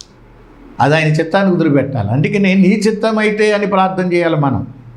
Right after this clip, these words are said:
నీకిష్టమైతే, ఆ కుష్ఠరోగి అన్నాడు, "నీకిష్టమైతే నన్ను శుద్ధునిగా చేయి, నువ్వు శుద్ధుడు అవ్వాలంతే, నీకిష్టమైతే నన్ను శుద్ధునిగా చేయి" అన్నాడు.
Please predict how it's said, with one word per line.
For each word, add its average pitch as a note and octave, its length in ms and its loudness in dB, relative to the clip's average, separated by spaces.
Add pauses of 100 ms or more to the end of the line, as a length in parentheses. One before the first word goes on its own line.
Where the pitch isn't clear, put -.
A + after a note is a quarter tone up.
(180)
నీకిష్టమైతే, C4 1400 0 (1120)
ఆ - 20 0
కుష్ఠరోగి A#3+ 520 0
అన్నాడు, A#3 520 -2 (240)
"నీకిష్టమైతే B3 1200 0
నన్ను B3 200 0
శుద్ధునిగా B3 800 0 (120)
చేయి, A3+ 400 -6 (1120)
నువ్వు A#3+ 160 2
శుద్ధుడు A3 500 0
అవ్వాలంతే, C4 1040 -2
నీకిష్టమైతే C4+ 1000 -2
నన్ను A3 240 -4
శుద్ధునిగా F#3+ 460 -2
చేయి" D#3 240 0
అన్నాడు. G#2 280 -6